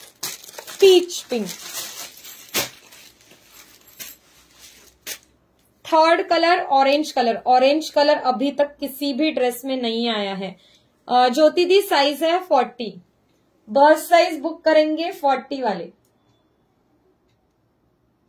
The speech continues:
सी, इस तरीके से color जाएगा।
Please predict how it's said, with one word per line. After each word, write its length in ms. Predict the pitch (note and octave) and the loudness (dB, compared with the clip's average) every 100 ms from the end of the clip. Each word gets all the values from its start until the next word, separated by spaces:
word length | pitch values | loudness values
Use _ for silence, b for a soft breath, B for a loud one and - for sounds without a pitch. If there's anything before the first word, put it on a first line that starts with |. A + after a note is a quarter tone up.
| _ _ | _ _
सी, 260 | - B3 | -20 -16
इस 340 | A3+ - A#3+ - | -14 -12 -8 0
तरीके 340 | C#4+ C#4+ C#4+ | 0 0 -8
से 240 | C#4+ C#4+ C#4 - | -6 -8 -8 -4
color 300 | A#3+ A#3+ A#3+ | 0 0 -2
जाएगा। 500 | B3+ A3+ G#3+ C4 | -6 -4 -4 -6